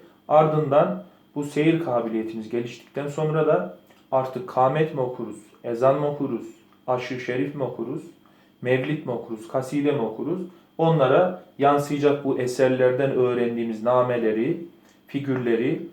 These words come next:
oraya intikal ettirerek icramız gelişecek. Şimdi segah makamı ile alakalı <clears throat> söylemem gereken hususlardan birisi. Şurada bir dik hisar perdesi görüyoruz.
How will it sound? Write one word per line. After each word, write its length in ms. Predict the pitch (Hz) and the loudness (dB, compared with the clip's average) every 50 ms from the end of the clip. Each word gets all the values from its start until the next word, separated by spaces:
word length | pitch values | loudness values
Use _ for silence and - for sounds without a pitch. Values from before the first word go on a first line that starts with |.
| - _ _ - | -18 _ _ -2
oraya 580 | 131 131 127 123 127 135 151 165 - - - - _ _ _ _ _ _ _ _ _ _ _ _ _ _ | 0 2 2 4 6 4 4 4 2 -4 -10 -14 _ _ _ _ _ _ _ _ _ _ _ _ _ _
intikal 500 | 123 127 127 - - - - 139 131 127 | -4 -4 -4 -4 -6 0 2 2 4 4
ettirerek 640 | 123 117 117 - - 113 110 107 107 139 156 - - - - - _ _ _ _ _ _ _ _ _ _ _ _ _ _ _ _ _ _ _ _ _ _ _ _ _ _ - | 4 2 0 -4 -6 -6 -4 -2 0 0 0 -2 -4 -10 -16 -20 _ _ _ _ _ _ _ _ _ _ _ _ _ _ _ _ _ _ _ _ _ _ _ _ _ _ -4
icramız 580 | 143 143 139 139 135 127 123 139 170 170 - | -4 -2 2 4 6 6 6 6 2 0 0
gelişecek. 580 | 147 139 131 127 113 - 120 110 110 - - - - - - _ _ _ _ _ _ _ _ _ _ _ _ _ _ _ _ | 2 2 2 2 2 -2 -6 -8 -12 -12 -14 -14 -20 -20 -20 _ _ _ _ _ _ _ _ _ _ _ _ _ _ _ _
Şimdi 200 | _ - 170 170 | _ -8 -8 -2
segah 340 | - 185 180 190 190 180 170 | 2 4 6 8 6 8 6
makamı 380 | 175 165 - - 160 156 160 156 | 4 2 4 4 4 4 4 4
ile 100 | 151 151 | 6 6
alakalı 680 | 147 147 147 151 147 - 151 151 165 180 180 - - - - 190 190 190 - - - 156 156 139 - - - 117 113 214 - - - | 6 8 6 4 4 2 2 4 4 2 2 -2 -6 -4 -2 -2 0 4 6 6 6 6 4 2 0 4 8 10 10 10 8 6 0
<clears throat> 1160 | - - - _ _ _ _ _ _ _ _ _ _ _ _ _ _ _ _ _ _ _ _ | -6 -12 -20 _ _ _ _ _ _ _ _ _ _ _ _ _ _ _ _ _ _ _ _
söylemem 480 | - - 139 135 131 131 135 135 135 127 | -10 -4 -2 0 2 2 2 0 0 0
gereken 460 | 131 127 123 123 123 131 135 139 139 | 0 0 2 0 0 0 0 -2 -2
hususlardan 720 | 131 - - 127 123 - - 120 117 117 120 120 123 117 | -6 -8 -10 -12 -12 -2 0 0 0 2 0 0 0 -2
birisi. 400 | 113 110 110 110 - 151 160 156 - - - - - _ _ _ _ _ _ | -4 -4 -4 -6 -4 -6 -6 -6 -8 -10 -18 -20 -20 _ _ _ _ _ _
Şurada 360 | _ - 190 190 185 185 - 160 | _ -6 -4 2 4 4 4 4
bir 240 | 180 180 175 - - - - _ _ _ _ - | 2 2 0 -2 -8 -14 -20 _ _ _ _ -6
dik 160 | 175 165 - | -6 -6 -4
hisar 320 | 170 - - 160 151 151 151 | -6 0 4 4 4 4 4
perdesi 380 | 151 143 139 143 135 127 123 | 0 0 2 2 0 0 0
görüyoruz. 460 | 123 113 104 107 113 - - - - | -4 -4 -4 -4 -8 -12 -14 -18 -20